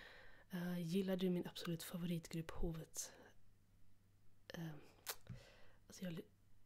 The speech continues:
jag har, ehm, jag har lyssnat på typ en låt av Hovet. Eh, och jag liksom, jag vet inte, jag, jag, jag kanske inte har lyssnat på så mycket, men för mig så var det liksom så här boyband, typ. Ja, jag vet inte riktigt.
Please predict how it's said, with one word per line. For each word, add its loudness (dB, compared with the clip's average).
jag -4
har, -2
ehm, 0
jag -4
har 0
lyssnat -2
på -2
typ -8
en 2
låt -2
av -2
Hovet. -8
Eh, 0
och 0
jag -2
liksom, -4
jag 0
vet 6
inte, 0
jag, 0
jag, -2
jag -10
kanske -2
inte 0
har 0
lyssnat -4
på -2
så 0
mycket, 0
men 0
för -2
mig 4
så -2
var 0
det -6
liksom -6
så -6
här -6
boyband, 0
typ. -6
Ja, 0
jag 0
vet -2
inte 0
riktigt. -12